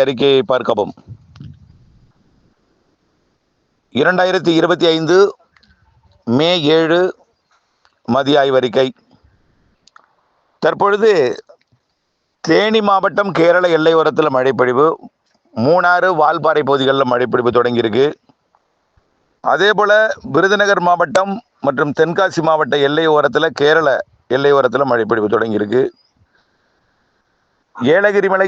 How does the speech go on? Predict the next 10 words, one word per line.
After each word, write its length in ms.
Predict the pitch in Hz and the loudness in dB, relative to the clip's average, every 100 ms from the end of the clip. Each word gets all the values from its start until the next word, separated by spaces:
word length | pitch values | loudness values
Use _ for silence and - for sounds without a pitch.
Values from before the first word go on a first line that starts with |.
| 160 | 0
ஜவ்வாது 340 | 160 190 185 175 | 0 0 0 -2
மலை 140 | 165 143 | -2 -2
பகுதி, 200 | 160 151 - _ - - | -2 -2 -4 _ -18 -4
அதாவது 260 | 143 160 170 156 | 0 0 0 0
நான் 260 | 139 135 123 113 - - _ - 131 | 0 2 0 -4 -6 -14 _ -2 0
ஆம்பூர், 360 | 165 170 180 156 | 0 0 0 2
வாணியம்பாடி 480 | 156 165 156 151 147 139 | 0 0 0 0 2 0
ஒட்டிய 240 | 139 156 139 | 2 0 0
திருப்பத்தூர் 500 | 151 123 139 131 147 135 | -2 -2 -2 0 0 2
மாவட்டத்துல 400 | 123 117 120 | 0 0 -2